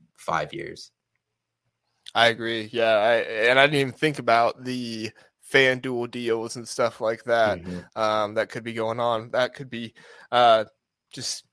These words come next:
Speaker 2: a much bigger, much, m-, m-, much more prevalent thing. You know, I, I, if we could just get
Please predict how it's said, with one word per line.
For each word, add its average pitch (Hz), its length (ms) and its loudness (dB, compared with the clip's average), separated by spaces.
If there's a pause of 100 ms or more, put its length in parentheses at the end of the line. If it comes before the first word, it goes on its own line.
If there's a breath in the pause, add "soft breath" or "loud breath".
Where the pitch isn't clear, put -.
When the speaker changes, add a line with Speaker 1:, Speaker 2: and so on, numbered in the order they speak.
(280)
Speaker 2:
a 117 100 -6
much 135 480 0
bigger, 127 360 0
much, 131 340 -6 (320)
m-, 156 160 -18
m-, 151 180 -16
much 139 500 -6
more 127 320 -6
prevalent 117 640 -2 (360 loud breath)
thing. 107 520 0 (120)
You 127 200 -6
know, 113 200 0
I, 113 260 2
I, - 20 2 (520)
if 160 160 -6
we 226 100 -2
could 208 160 -4
just 170 380 0
get 117 440 0